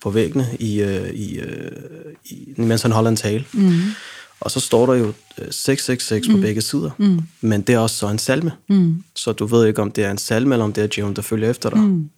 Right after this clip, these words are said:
Speaker 1: Og, og det er sådan nogle små ting der, hvor at du kan mærke, at hvis du bliver ved med at kigge i baggrunden, så kan du jo se, at djævlen kommer tættere og tættere, tættere, tættere på, indtil vi er over, han er på,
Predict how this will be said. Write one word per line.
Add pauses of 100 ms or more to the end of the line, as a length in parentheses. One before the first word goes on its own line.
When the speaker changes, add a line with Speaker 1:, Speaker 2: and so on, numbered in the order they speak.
Speaker 1:
Og,
og
det
er
sådan
nogle
små
ting
der,
hvor
at
du
kan
mærke,
at
hvis
du
bliver
ved
med
at
kigge
i
baggrunden,
så
kan
du
jo
se,
at
djævlen
kommer
tættere
og
tættere,
tættere,
tættere
på, (440)
indtil (360)
vi
er
over, (160)
han
er
på,